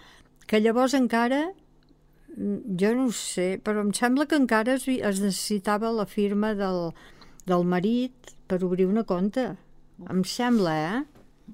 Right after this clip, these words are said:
Que aquella època, o recentment es havia, mm, havia desaparegut, però, eh, vull dir, és que estaven, són molt, molt sotmeses, però era com una cosa natural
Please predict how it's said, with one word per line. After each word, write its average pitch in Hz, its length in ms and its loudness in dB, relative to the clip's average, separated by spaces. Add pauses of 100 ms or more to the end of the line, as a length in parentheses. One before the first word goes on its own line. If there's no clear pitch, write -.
(280)
Que 190 220 -2
aquella 175 500 0
època, 202 380 -2 (200)
o 196 360 2
recentment 220 580 0
es 202 120 -2
havia, 208 440 0
mm, - 840 -10
havia 196 240 2
desaparegut, 196 800 -2
però, 180 340 0
eh, - 960 -20 (280)
vull 196 220 4
dir, 214 200 6 (120)
és 190 140 -4
que 226 80 -2
estaven, 226 320 0
són 233 160 2
molt, 254 220 2
molt 254 220 2
sotmeses, 214 680 0 (380)
però 254 420 0
era 294 280 0
com 302 180 4
una 285 160 2
cosa 269 300 2
natural 233 760 0